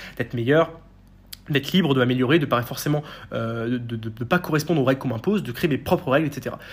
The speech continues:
Et pour terminer finalement ce podcast, il faut que je te parle du coup du groupe de référence. Et en fait, ça c'est extrêmement important à comprendre, euh, par rapport à, finalement, ça, ça, ça corrobore bien cette ido-, cette, cette histoire-là, pardon. Euh, le groupe de référence, finalement, c'est à qui tu veux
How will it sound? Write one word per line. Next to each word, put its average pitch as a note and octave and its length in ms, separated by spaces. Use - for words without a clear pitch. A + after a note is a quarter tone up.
Et E3 40
pour D#3 180
terminer E3+ 300
finalement C#3 240
ce C3+ 60
podcast, C#3 500
il - 40
faut C#3 120
que - 60
je - 40
te B2 60
parle C3+ 200
du B2 120
coup E3+ 180
du C3+ 140
groupe D3 260
de C#3 100
référence. C3+ 560
Et C3+ 60
en C3 60
fait, G3 120
ça E3 120
c'est D3 160
extrêmement D3+ 360
important C3+ 280
à - 20
comprendre, C3 560
euh, A2+ 380
par B2+ 100
rapport B2 240
à, A2+ 80
finalement, C#3 220
ça, C3+ 180
ça, - 140
ça - 160
corrobore C3+ 300
bien D#3+ 160
cette - 180
ido-, C3+ 220
cette, C3+ 360
cette B2+ 220
histoire-là, B2+ 380
pardon. A#2+ 260
Euh, B2 160
le C#3+ 100
groupe F#3 140
de D#3+ 60
référence, C#3+ 320
finalement, D#3+ 260
c'est C#3 160
à A2+ 80
qui G#3 320
tu - 160
veux C3+ 320